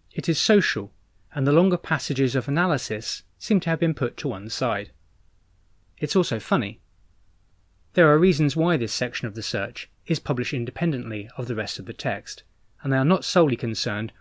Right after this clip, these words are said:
with its relatively self-contained plot. We could begin with the question, "Where are we?" This would seem sensible.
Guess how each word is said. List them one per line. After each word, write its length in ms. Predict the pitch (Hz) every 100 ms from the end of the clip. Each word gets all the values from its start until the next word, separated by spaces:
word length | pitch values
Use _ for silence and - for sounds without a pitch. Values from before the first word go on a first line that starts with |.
| -
with 140 | 202
its 160 | 175 -
relatively 380 | 131 - 123 127
self-contained 680 | - 110 - 117 110 104 98
plot. 360 | 120 - - _ _ _ _ _ _ _ _ _ _ _ _ _ -
We 80 | 170
could 180 | 277 -
begin 240 | 151 123
with 120 | 113
the 40 | -
question, 540 | 117 - - 127 139 _ _ _ -
"Where 260 | 156 131 190
are 140 | 120
we?" 240 | 107 107 _ _ _ _ _ _ _ -
This 180 | 151
would 140 | 120 -
seem 200 | 117 113
sensible. 540 | 165 147 110 101 107